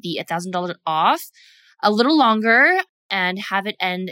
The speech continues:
tonight at eleven fifty-nine P M E S T. So for those of you who have been eyeing C Y E, you've came to the training or not,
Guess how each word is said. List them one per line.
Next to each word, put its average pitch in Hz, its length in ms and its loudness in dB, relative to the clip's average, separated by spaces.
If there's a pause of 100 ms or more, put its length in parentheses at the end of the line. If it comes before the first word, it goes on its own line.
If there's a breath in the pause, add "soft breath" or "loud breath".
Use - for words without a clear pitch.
tonight 180 600 -10
at 175 100 -4
eleven 175 260 -6
fifty-nine 175 460 -10
P - 180 -10
M 165 140 -8
E 170 140 -8
S 165 180 -8
T. 226 400 -4
So 220 180 -8
for 175 120 -10
those 185 160 -2
of 190 100 -6
you 190 180 -6
who - 60 -8
have 175 140 -6
been 160 180 -10
eyeing 285 300 0
C 262 160 -4
Y 233 200 2
E, 233 300 -2 (400 loud breath)
you've 180 500 -2
came 262 220 -2
to 254 80 -4
the 247 60 -6
training 220 580 0
or 190 140 -4
not, 180 380 2